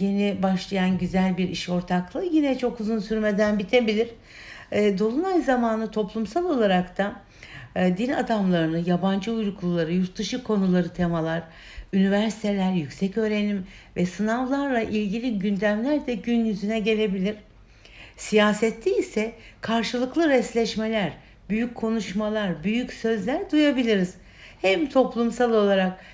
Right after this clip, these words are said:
hem de kişisel bazda söylediklerimize çok dikkat etmemiz gerekir.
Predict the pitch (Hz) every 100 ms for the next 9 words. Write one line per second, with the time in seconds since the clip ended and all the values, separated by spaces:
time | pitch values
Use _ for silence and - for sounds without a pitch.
0 | - - 285 254 208 196 202 180 190 185
1 | 220 285 233 208 175 - 170 185 - -
2 | - - 285 277 233 208 185 202 196 180
3 | 196 190 - 220 - 196 190 185 185 180
4 | 180 175 165 - 175 170 175